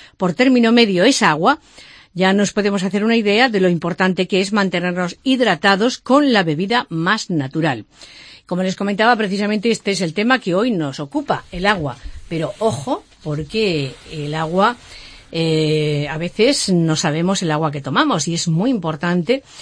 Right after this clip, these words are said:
que también en eso teme-, tengamos la suficiente información. Hoy tenemos un agua con nombre propio, como les decía.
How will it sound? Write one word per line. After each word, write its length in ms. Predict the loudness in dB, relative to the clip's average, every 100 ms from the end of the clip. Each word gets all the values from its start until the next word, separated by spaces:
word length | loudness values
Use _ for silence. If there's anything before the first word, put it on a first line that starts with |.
| -20 _
que 120 | -6
también 300 | -4 -2 0
en 120 | 0
eso 340 | 0 0 -2 -4 -10 -20 -20 _
teme-, 360 | -2 0 0 -2
tengamos 380 | -2 -2 0 -2
la 80 | -4
suficiente 400 | -4 -4 -4 -2
información. 640 | -4 -6 -10 -12 -16 -8 0
Hoy 160 | 2
tenemos 320 | 2 2 2
un 100 | 0
agua 300 | 0 2 0
con 180 | 0 0
nombre 320 | 2 0 0
propio, 380 | 0 -2 -2 -4
como 180 | -2 -4
les 180 | -4 -6
decía. 420 | -6 -4 -4 -6